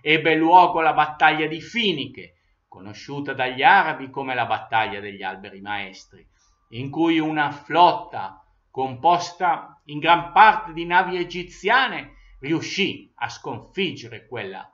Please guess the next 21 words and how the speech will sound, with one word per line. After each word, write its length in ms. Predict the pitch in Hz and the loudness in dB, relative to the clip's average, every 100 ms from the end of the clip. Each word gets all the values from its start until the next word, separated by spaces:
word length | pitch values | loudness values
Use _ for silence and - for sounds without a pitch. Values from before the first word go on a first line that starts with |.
| _ | _
bizantina. 760 | 196 196 160 117 107 92 _ _ _ _ - - _ _ _ _ _ _ _ - - - - - - | -4 -2 -4 -4 -12 -20 _ _ _ _ -20 -20 _ _ _ _ _ _ _ -20 -20 -20 -20 -20 -12
L'imperatore 960 | 131 120 117 135 120 - 170 139 127 - | -8 -8 -6 -4 -4 0 0 0 -2 -8
Costante 680 | 135 123 - 151 131 - 113 | -12 -12 0 0 0 -6 -14
stesso 840 | - _ 147 120 - - _ _ _ | -14 _ -8 -8 -10 -20 _ _ _
si 320 | - - 110 | -20 -18 -18
salvò 680 | - 95 98 110 143 139 - - - | -18 -20 -14 -2 -2 -2 -8 -18 -20
per 280 | - 101 - - | -12 -12 -14 -10
miracolo. 680 | 113 104 73 - _ _ _ _ _ _ _ | -4 -4 -6 -16 _ _ _ _ _ _ _
Fu 180 | - 240 | -4 0
uno 220 | 226 233 | 2 2
shock 480 | - 240 - - - | 4 6 6 0 -12
per 140 | 117 | -14
i 40 | 107 | -14
bizantini 800 | 101 113 104 - - 82 - _ _ | -14 -12 -14 -14 -20 -20 -20 _ _
e 180 | - 143 | -2 -2
il 200 | 135 - | -2 -6
presagio 840 | 120 120 123 170 226 202 170 - - _ - | -10 -6 6 8 8 2 -6 -8 -14 _ -8
di 160 | 120 | -4
una 320 | 147 113 98 - | -2 -2 -4 4
grande 680 | 156 151 101 95 85 69 _ _ | 6 6 2 -10 -18 -20 _ _
guerra 680 | 156 127 95 90 78 - | 2 4 0 -8 -12 -14